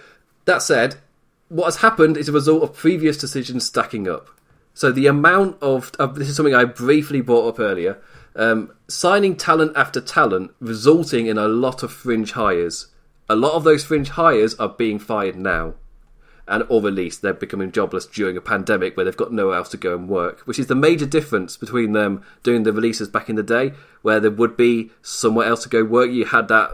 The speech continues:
um, few month bubble where you could get quite a bit of money from the indie scene for kind of the parachute payment, as I called it.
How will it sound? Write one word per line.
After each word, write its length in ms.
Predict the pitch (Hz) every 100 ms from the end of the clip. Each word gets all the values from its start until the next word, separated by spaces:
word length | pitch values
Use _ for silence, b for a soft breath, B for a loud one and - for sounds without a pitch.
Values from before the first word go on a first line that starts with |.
| -
um, 320 | 107 104 113 -
few 240 | - 127
month 320 | 139 139 143 123
bubble 340 | 127 156 180
where 140 | 143
you 120 | 113 110
could 160 | 110
get 180 | - -
quite 160 | - 98
a 40 |
bit 100 | 113
of 40 |
money 200 | 117 120
from 180 | 113 113
the 120 | 113
indie 220 | 110 110 107
scene 360 | 120 123 123
for 200 | 127 110
kind 140 | 98 107
of 160 | - -
the 100 | 113
parachute 480 | 127 156 117 107 -
payment, 240 | 104 98
as 100 | 101
I 40 |
called 240 | 95 107 107
it. 180 | 113